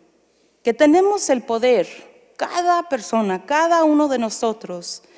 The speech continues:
tenemos el poder de transformar la agresión en la sabiduría de la ira. No hay mayor victoria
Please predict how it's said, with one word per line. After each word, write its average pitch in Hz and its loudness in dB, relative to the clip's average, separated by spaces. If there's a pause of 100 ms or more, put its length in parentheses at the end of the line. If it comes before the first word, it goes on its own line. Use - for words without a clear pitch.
(180)
tenemos 285 4
el 247 0
poder 233 0
de 220 2
transformar 226 -2 (360)
la 214 2
agresión 196 -4 (560)
en 233 2
la 226 0
sabiduría 208 -4 (500)
de 202 -2
la 185 0
ira. 165 -8 (880)
No 285 4
hay 269 -2
mayor 214 -2
victoria 185 -4